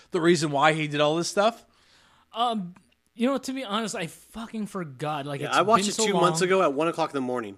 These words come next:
Speaker 3: <laughs>
Speaker 2: Yeah.
Speaker 1: Okay, fair.
Speaker 2: <laughs>
Speaker 1: Fair.
Speaker 2: Uh, do you still, you, you just watched
Speaker 3: You
Speaker 2: it,
Speaker 3: just
Speaker 2: so
Speaker 3: watched it.
Speaker 2: re-, can you recap?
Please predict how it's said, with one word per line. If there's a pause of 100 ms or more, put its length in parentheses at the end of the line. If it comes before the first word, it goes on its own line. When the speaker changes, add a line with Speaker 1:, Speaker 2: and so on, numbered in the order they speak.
Speaker 3:
<laughs>
Speaker 2:
Yeah.
Speaker 1:
Okay, (140)
fair.
Speaker 2:
<laughs> (460)
Speaker 1:
Fair.
Speaker 2:
Uh,
do
you
still,
you,
you
just
watched
Speaker 3:
You
Speaker 2:
it,
Speaker 3:
just
Speaker 2:
so
Speaker 3:
watched
it.
Speaker 2:
re-,
can
you
recap?